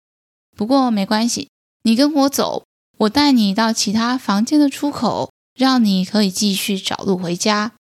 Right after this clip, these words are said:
这树洞镇的路真的是太复杂了，回森林的路也不止一条路线。等你到我们邻居家，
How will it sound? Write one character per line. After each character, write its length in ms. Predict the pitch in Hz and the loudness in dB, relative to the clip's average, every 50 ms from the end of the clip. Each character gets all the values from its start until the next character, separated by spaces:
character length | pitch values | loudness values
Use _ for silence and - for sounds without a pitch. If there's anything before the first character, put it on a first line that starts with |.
| _ _ _ _ _ _ _ _ | _ _ _ _ _ _ _ _
这 280 | - - 247 220 208 214 | -2 0 2 2 2 0
树 200 | - - 233 208 | 0 0 2 2
洞 160 | 208 202 202 | 2 2 2
镇 120 | - 202 | 0 0
的 100 | 185 180 | 0 2
路 200 | 190 196 185 196 - _ _ | 2 0 -2 -2 -6 _ _
真 220 | - - 220 208 214 | -4 -2 0 0 0
的 100 | 196 180 | 0 -2
是 120 | - 196 | -2 -4
太 240 | 220 226 254 247 233 | -4 -2 -2 -2 0
复 180 | 247 262 247 214 | 0 0 0 0
杂 260 | - 185 185 185 208 | 0 -2 -2 0 2
了， 260 | 233 226 208 196 208 - _ _ _ _ _ _ _ | 2 2 0 -2 -4 -8 _ _ _ _ _ _ _
回 220 | - - 196 214 | -4 0 0 0
森 260 | 240 - - 330 330 330 | 0 2 2 2 2 4
林 100 | 302 269 | 4 4
的 120 | 269 269 | 4 4
路 340 | 269 294 294 285 277 262 269 - _ _ _ _ | 4 4 4 4 4 2 0 -2 _ _ _ _
也 160 | 208 202 - | -8 -8 -6
不 180 | - - 247 226 | -4 -2 -2 -2
止 200 | - - - 175 | -2 -2 -4 -6
一 220 | - - - 208 | -6 -6 -6 -4
条 180 | 196 - - - | -4 -4 -4 -4
路 180 | 180 196 190 190 | -4 -4 -2 -2
线。 340 | 180 - 214 208 190 226 - _ _ _ _ _ _ _ _ _ _ _ _ _ - | -2 0 0 -2 -2 -4 -8 _ _ _ _ _ _ _ _ _ _ _ _ _ 0
等 160 | 214 247 285 | 2 4 4
你 280 | 320 294 262 233 214 | 6 4 4 4 2
到 160 | 220 247 233 226 | 0 0 0 0
我 160 | 202 190 180 | 0 0 0
们 140 | 180 180 175 | 0 0 0
邻 160 | 180 190 196 | 0 0 0
居 200 | - 226 240 226 | 0 0 0 0
家， 380 | - - 240 240 240 240 262 | 0 0 0 0 0 -2 -6